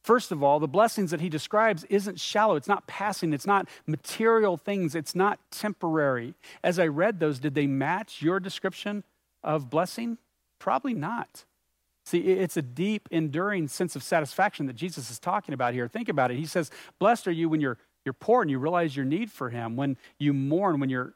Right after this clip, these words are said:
when you're humble, when you're hunger and thirst, uh, for justice, when, when you're merciful, when you're pure in heart, when you're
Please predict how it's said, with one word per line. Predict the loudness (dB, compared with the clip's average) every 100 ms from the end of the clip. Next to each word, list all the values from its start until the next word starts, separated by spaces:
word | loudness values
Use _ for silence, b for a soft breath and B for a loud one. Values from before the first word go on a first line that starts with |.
| -8
when | -6
you're | -6
humble, | -6 -2 -2 -2 -6 -8 _ _ _ -6
when | -6
you're | -6
hunger | -6 -2 -2 -2 -4
and | -4 -8 _ _ _
thirst, | -2 -2 -4 -10 _ b b -16
uh, | -10
for | -6
justice, | -6 -2 0 0 -6 -8 -4
when, | -2 -4 -6
when | -6 -4
you're | -2
merciful, | 0 -2 -4 -8 -6 -4
when | -4
you're | -6
pure | -4 -2 0 0
in | -4
heart, | -2 2 2 0
when | -2
you're | -2